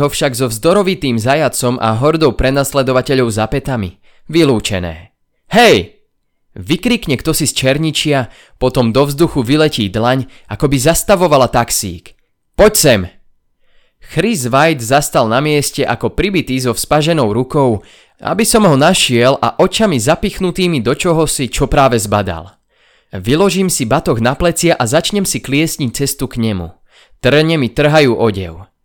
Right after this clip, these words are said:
Nik na svete nevie viac o tom, čo sa stalo s generálom Crapem, ako Chris White, čo je zvláštne, lebo nie je dôvod, aby Chris White vedel o čomkoľvek, čo sa stalo s generálom Crapem.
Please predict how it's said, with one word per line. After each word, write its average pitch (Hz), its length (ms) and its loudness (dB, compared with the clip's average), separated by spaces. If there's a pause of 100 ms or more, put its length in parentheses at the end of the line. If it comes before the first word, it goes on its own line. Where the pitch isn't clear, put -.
Nik 139 320 -4
na 160 160 2
svete 226 380 -2
nevie 170 260 2
viac 143 320 0
o 135 160 0
tom, 151 320 0
čo 139 160 -4
sa 139 140 -2
stalo 165 260 0
s 110 80 -4
generálom 151 640 0
Crapem, 123 600 -2 (340)
ako - 320 -4
Chris 151 320 -2
White, 117 560 -2
čo 202 220 -2
je 135 80 0
zvláštne, 127 720 -2 (240)
lebo 123 240 0
nie 196 300 4
je 113 100 -4
dôvod, 127 560 2
aby 113 240 -4
Chris 165 320 -4
White 131 320 0
vedel 151 320 0
o 139 80 2
čomkoľvek, 120 720 0 (460)
čo 190 180 -2
sa 226 160 0
stalo 214 300 2
s 113 100 -6
generálom 165 560 4
Crapem. 107 560 -2